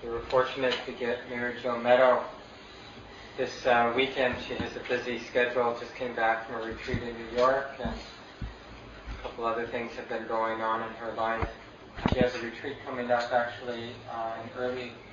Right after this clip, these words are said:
August at the Benedictine Center in Northeast Saint Paul. If people are interested, I left some of her flyers for the,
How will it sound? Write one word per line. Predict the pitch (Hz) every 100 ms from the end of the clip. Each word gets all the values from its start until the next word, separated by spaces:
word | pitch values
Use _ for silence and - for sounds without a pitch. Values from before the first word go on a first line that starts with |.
| - -
August | 127 147 139 - - -
at | 117 127
the |
Benedictine | 127 120 120 123 - 127 113 -
Center | 113 113
in | 110
Northeast | 113 113 127 113 - - 131
Saint | 120 107 -
Paul. | 123 117 - - 113 - - -
If | -
people | 113 120
are |
interested, | 117 - - 123
I | 117 117
left | 117 -
some | 117
of | 117 113
her | 113 - -
flyers | 123 120 120 113 113 - - - - - - - - - - - -
for | 113 110
the, | 113 110